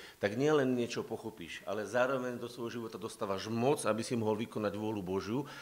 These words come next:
a zároveň do svojho života dostávaš život, aby si ten život prežil ako plodný a skutočný. A preto je dôležité, ako Ježišove slova počúvame a ako ich vlastne vo svojom živote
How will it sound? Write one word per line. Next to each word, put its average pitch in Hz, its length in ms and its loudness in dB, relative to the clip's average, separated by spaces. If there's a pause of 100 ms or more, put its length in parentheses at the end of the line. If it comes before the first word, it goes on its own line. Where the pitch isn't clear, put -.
(160)
a - 80 -2
zároveň 120 420 4
do 120 140 -6
svojho 117 240 -6
života 113 320 -6
dostávaš 104 480 -4
život, 117 320 -2
aby 107 240 2
si 117 80 -8
ten 107 160 0
život 101 320 -2
prežil 110 400 0 (320)
ako - 240 0
plodný 120 480 0
a 101 80 2
skutočný. 90 560 -4 (460)
A - 160 0
preto 135 320 4
je 110 80 4
dôležité, 107 520 2
ako 107 200 0
Ježišove 110 480 0
slova 104 400 2
počúvame 104 720 0 (240)
a 110 240 2
ako 120 240 0
ich 113 80 -4
vlastne 104 480 0
vo 95 160 -2
svojom 98 320 0
živote 98 480 0